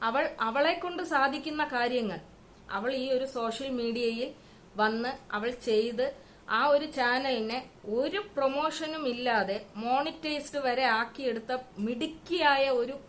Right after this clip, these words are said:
പെൺകുട്ടിയാണ് തെസ്ലി വ്ലോഗ് നടത്തുന്ന ആ ഒരു തെസ്ലി എന്ന് പറയുന്ന കുട്ടി. എനിക്ക് തെസ്ലിയുടെ ഉമ്മയോട് ഭയങ്കര ബഹുമാനം തോന്നി. കാരണം അവരെത്രത്തോളം ബോൾഡ് ആയിട്ടാണ്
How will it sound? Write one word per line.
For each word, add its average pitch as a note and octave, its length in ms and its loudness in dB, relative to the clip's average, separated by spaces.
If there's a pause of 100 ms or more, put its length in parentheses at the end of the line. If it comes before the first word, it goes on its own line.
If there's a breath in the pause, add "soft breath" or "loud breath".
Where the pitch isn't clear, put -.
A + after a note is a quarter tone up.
പെൺകുട്ടിയാണ് A#3 800 -2 (580 loud breath)
തെസ്ലി C4+ 500 -2 (180)
വ്ലോഗ് A3+ 500 2 (300)
നടത്തുന്ന G#3+ 440 -2
ആ G#3+ 240 0
ഒരു G#3+ 240 2 (120)
തെസ്ലി A#3+ 300 -2
എന്ന് G#3 240 0
പറയുന്ന F#3 380 -4
കുട്ടി. G#3 360 -8 (1300 loud breath)
എനിക്ക് F4 500 0 (120)
തെസ്ലിയുടെ D4+ 840 0
ഉമ്മയോട് A#3+ 720 0 (320)
ഭയങ്കര C#4+ 480 -4
ബഹുമാനം C#4 580 4
തോന്നി. F3+ 320 -2 (200)
കാരണം B3 500 0 (240 loud breath)
അവരെത്രത്തോളം C4+ 1080 0
ബോൾഡ് B3+ 460 2
ആയിട്ടാണ് B3 680 2